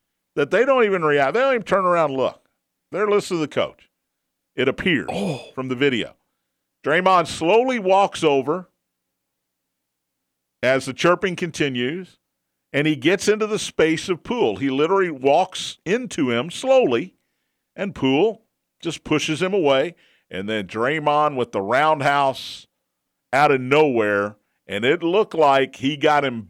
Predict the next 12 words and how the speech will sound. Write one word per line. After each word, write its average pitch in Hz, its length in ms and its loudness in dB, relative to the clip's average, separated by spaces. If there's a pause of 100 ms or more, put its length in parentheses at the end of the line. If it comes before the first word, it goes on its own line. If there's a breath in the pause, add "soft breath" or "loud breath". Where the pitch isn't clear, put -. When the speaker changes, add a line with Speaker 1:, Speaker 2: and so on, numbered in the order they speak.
Speaker 1:
better 156 300 2
than 135 220 -4
they 131 120 2
were 117 160 -2
reporting. 101 540 -6
Speaker 2:
He 180 160 2
might 180 260 6
have 120 80 2
knocked 107 280 0
him 95 80 -8
out. 95 240 -4
Speaker 1:
Yes, 107 400 -6